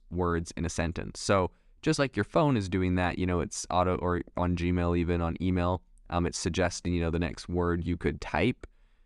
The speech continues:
Um, these language models are doing that, but they're doing it at a much higher level, and they're also able to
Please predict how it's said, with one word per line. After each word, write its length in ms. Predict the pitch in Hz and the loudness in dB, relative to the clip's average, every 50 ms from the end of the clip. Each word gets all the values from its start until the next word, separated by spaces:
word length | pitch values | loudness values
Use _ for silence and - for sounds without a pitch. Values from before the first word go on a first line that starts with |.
| _ - - | _ -10 -4
Um, 300 | - 98 95 95 95 95 - | 0 0 2 2 2 0 -2
these 380 | - - 92 104 123 143 131 110 | -2 -4 -2 0 0 0 0 2
language 400 | 101 98 101 110 117 120 120 - | 2 2 2 4 2 2 2 2
models 420 | 120 117 117 113 120 127 127 120 - | 2 2 2 2 2 2 0 0 -2
are 120 | 92 92 | -4 -4
doing 300 | 87 85 98 98 110 117 131 | -2 0 0 2 2 2 2
that, 180 | 131 - - | 2 0 -2
but 80 | - - | -2 0
they're 120 | 107 101 | 0 2
doing 220 | 92 104 107 127 143 | 2 2 2 2 2
it 80 | - | 2
at 120 | - 117 110 | 2 2 2
a 20 | |
much 220 | 101 101 - - | 2 0 0 -4
higher 300 | - - 113 101 98 90 | -2 0 2 2 4 4
level, 360 | 87 85 82 87 101 110 107 - | 4 2 2 2 2 2 2 2
and 140 | 82 92 | 0 0
they're 140 | 92 - - | 0 0 0
also 360 | 95 92 92 - - 110 110 - | 0 0 0 0 0 0 0 2
able 320 | - 95 95 90 92 92 87 | 2 0 0 2 0 -2 -4
to 340 | - - - 98 90 87 | -4 -2 0 0 0 0